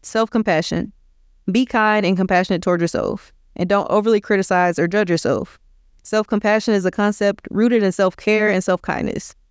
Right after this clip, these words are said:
It involves treating yourself with the same kindness and understanding that one would offer to a good friend.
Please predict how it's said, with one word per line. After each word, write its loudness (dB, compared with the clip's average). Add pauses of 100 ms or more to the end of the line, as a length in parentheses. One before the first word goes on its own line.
(340)
It -2
involves 2
treating 4
yourself 0
with 2
the -4
same 2
kindness 0
and 0
understanding 0
that 0
one 2
would -2
offer 0
to 0
a 2
good -2
friend. -2